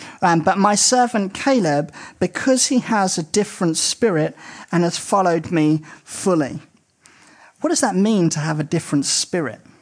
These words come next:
Well, if we look at it in this, in this, in this context, the word spirit literally just means breath or wind. Um,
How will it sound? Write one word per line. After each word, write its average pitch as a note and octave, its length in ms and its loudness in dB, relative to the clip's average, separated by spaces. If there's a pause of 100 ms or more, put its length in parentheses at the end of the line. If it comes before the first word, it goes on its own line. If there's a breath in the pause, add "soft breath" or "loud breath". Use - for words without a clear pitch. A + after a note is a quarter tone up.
(1300 loud breath)
Well, G#3+ 80 0
if A3+ 140 0
we A3+ 80 0
look C4+ 260 2
at G3+ 60 2
it D#3 100 0
in F3 80 4
this, A3 240 2 (140 loud breath)
in F#3+ 120 2
this, C4 260 4
in G3+ 160 0
this A#3+ 180 2
context, A3 520 0
the F#3+ 60 -2
word A3 200 0
spirit G3+ 420 0
literally G3+ 360 -2
just D#3+ 240 -2
means D#3+ 220 2
breath - 480 -2
or D#3 160 -2
wind. D#3 420 0 (320 loud breath)
Um, D3 340 2